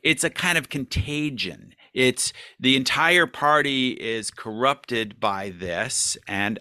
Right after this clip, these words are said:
and I, I get the logic of that, but, uh, but y-, the, eh, y-, you can't, if you're in any way associated with the party itself, then you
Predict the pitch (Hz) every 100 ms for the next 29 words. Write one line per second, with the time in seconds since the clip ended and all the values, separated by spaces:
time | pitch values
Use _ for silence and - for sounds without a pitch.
0 | - 131 - 131 113 - - 127 107 180
1 | 202 - 139 117 110 104 - 101 90 98
2 | 90 131 - - - - - 120 117 120
3 | _ - 113 113 113 113 - _ _ _
4 | _ _ _ _ - - 131 120 127 -
5 | 123 143 - - 143 - 151 - - 147
6 | 165 180 185 - - 165 160 147 - -
7 | 147 175 180 - 143 - 165 175 156 135
8 | 131 139 131 120 120 113 - 123 113 98
9 | - 247 190 - - - _ 127 127 123
10 | 139 147 147 147